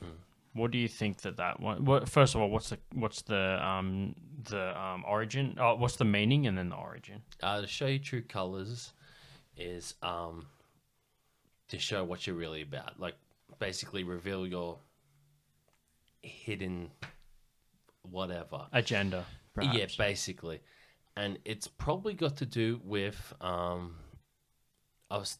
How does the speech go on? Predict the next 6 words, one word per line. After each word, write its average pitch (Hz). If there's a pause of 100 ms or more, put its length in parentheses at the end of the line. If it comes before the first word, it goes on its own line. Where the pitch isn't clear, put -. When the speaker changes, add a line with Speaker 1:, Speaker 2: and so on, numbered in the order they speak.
Speaker 1:
I'm 110
thinking 123
flags. 92 (100)
I'm 90
thinking 90 (520)
probably 107